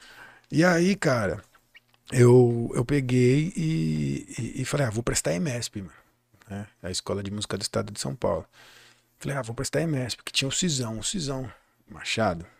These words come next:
É, pra quem não sabe, Cisão Machado é um super baixista, coisa linda, um ser humano maravilhoso. Ele tocou, bicho, vários discos do Djavan, Elis Regina e, mano, ah, só a classe A ali do, da música brasileira mesmo.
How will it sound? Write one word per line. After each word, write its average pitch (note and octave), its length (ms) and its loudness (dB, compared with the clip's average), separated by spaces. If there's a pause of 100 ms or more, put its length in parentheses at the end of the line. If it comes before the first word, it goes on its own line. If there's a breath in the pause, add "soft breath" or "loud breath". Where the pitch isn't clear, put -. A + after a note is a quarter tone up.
(140)
É, F2+ 200 -6
pra - 140 -8
quem G#2 140 -4
não G2+ 80 -4
sabe, G2 320 -4
Cisão - 200 -8
Machado G2 400 -4
é G2 40 -6
um F#2+ 80 -8
super - 420 -4
baixista, - 540 -2
coisa A2+ 260 0
linda, G2+ 500 -4
um F#2+ 160 -4
ser G2+ 220 -2
humano G#2 240 0
maravilhoso. A2 720 -2 (520 loud breath)
Ele A2+ 140 2
tocou, A2+ 840 2
bicho, D2+ 420 -8 (400)
vários G#2 280 -4
discos F#2+ 260 -6
do F#2 80 -6
Djavan, G2+ 640 -6
Elis G#2 220 -8
Regina F2+ 1000 -4
e, E2+ 520 -8
mano, F#2 260 -4
ah, F#2+ 180 -8
só - 160 -4
a - 60 -2
classe - 400 -2
A G2 200 0
ali F2+ 240 -6
do, F2 260 -6 (300)
da F2+ 160 -8
música F#2 300 -8
brasileira F2+ 500 -6
mesmo. E2 240 -10